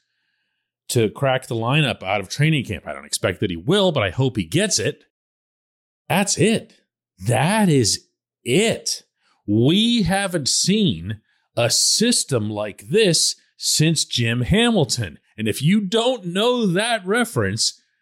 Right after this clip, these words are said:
please know that I'm referring to Jim Hamilton as being the Penguins' entire system,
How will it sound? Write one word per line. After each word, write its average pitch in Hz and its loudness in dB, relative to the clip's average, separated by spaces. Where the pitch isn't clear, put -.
please 233 4
know 220 2
that 143 4
I'm 196 -2
referring 220 0
to 160 -2
Jim 175 0
Hamilton 180 0
as 160 2
being 196 2
the 139 2
Penguins' 156 -6
entire 254 0
system, - 0